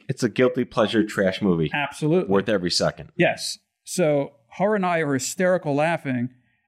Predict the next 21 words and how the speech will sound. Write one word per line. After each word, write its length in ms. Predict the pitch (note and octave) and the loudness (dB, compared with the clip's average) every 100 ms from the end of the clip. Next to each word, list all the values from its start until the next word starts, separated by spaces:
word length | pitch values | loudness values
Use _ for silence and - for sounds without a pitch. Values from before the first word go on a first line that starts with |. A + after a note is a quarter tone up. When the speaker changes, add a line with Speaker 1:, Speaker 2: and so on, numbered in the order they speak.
| _ _ _ _ | _ _ _ _
Speaker 2:
and 340 | D3+ C#3 C3+ | 2 2 0
her 180 | C3+ F3 | 0 -4
friend 280 | - E3+ E3 | 0 -2 0
that 100 | C#3+ | 2
went 200 | C#3+ C#3+ | 0 2
with 200 | G#3+ A3 | 0 2
us 180 | E3 D3 | -2 0
was 100 | D3+ | 0
just 140 | C#3+ | 0
like, 220 | D3 C3+ | 0 -2
"What 140 | C3 D3+ | -2 0
did 120 | D#3+ | 0
you 80 | C3+ | 0
just 140 | C3+ | -2
bring 180 | C3 E3+ | 0 2
me 120 | C#3 | 2
to?" 240 | - C3 - - _ _ | 0 -8 -10 -16 _ _
Speaker 1:
<laughs> 960 | D#3 E3+ - B2 - A2+ _ - _ - | 2 2 0 -4 -4 -8 _ -12 _ -12
Speaker 2:
So 340 | - D#3+ - - | -6 -6 -6 -10
that's, 640 | C#3 C#3+ F3 G#3 - - - _ _ _ _ _ _ | -6 -2 -2 -4 -8 -10 -10 _ _ _ _ _ _
like, 240 | D3+ C#3 | 0 0